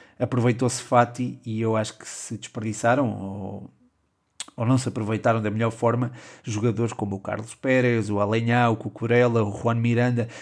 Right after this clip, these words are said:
at-, até o próprio, eh, Abel Ruiz, que está agora no,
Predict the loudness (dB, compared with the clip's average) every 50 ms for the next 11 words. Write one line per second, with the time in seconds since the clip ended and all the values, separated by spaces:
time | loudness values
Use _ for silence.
0 | -18 -4 -2 0 0 0 -2 -2 0 4 4 4 4 4 4 6 6 8 6 6
1 | 4 0 0 2 2 0 -2 -4 -8 -4 0 2 4 4 6 6 6 4 4 6
2 | 6 4 4 4 2 0 0 0 0 -4 -8 -14 -20 -20 _ -12 -4 -2 0 0
3 | 0 0 -2 -2 -2 -2 -2 -2 -2 -2 -4 -6 -6